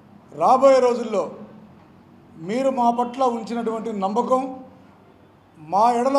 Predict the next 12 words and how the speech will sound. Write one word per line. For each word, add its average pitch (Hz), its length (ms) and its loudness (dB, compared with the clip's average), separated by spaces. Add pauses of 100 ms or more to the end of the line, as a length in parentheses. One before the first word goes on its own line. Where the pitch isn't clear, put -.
(120)
మీరు 233 260 -6
చూపించినటువంటి 233 680 -8 (180)
ఆదరణ 247 320 2 (1200)
ఏ 175 200 0 (120)
రకంగా 277 380 2 (460)
అభివృద్ధిలో 262 560 0 (140)
ఈ - 20 -6 (120)
ఒంగోలు 240 300 0 (100)
నగరాన్ని 220 420 -4
కానీ, 226 140 -4 (100)
ఒంగోలు 220 300 -4
అసెంబ్లీ 214 280 -10